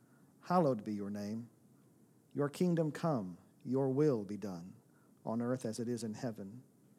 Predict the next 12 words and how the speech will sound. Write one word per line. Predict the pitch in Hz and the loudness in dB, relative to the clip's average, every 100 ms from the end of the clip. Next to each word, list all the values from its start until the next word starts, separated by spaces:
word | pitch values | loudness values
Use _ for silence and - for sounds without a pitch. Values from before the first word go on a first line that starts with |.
| - _ _ _ - 131 | -20 _ _ _ -14 0
Give | 180 202 | 4 6
us | 185 - | 6 4
this | 165 156 | 0 0
day | 143 147 160 | 2 6 8
our | 147 | 6
daily | 123 147 147 127 | 6 4 4 2
bread, | 135 151 | 4 6
and | 160 135 | 6 2
forgive | 160 143 165 | 0 2 4
us | 190 - | 2 4
our | 175 | 2
debts, | 143 185 165 104 - - - | 4 4 4 4 -6 -14 -16